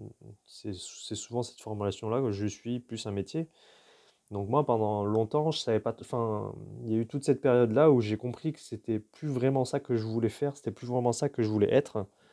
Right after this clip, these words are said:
Et donc j'avais du mal à utiliser l'expression, euh, enfin, j'utilisais encore l'expression, « Je suis ingénieur »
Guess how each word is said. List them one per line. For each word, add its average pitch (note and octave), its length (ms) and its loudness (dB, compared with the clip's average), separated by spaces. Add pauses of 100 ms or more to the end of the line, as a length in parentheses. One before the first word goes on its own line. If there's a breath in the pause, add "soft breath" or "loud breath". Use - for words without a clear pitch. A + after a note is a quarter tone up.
(1000 soft breath)
Et A2 80 -8
donc A2 140 0
j'avais A2 200 4
du G#2+ 140 0
mal C#3+ 200 2
à B2+ 60 6
utiliser A2+ 420 0
l'expression, B2+ 1040 -2
euh, B2+ 60 -6
enfin, B2+ 200 0
j'utilisais C#3 540 2
encore C#3+ 440 4
l'expression, « B2 540 0
Je A2+ 120 0
suis B2 280 -4
ingénieur » A#2 560 -2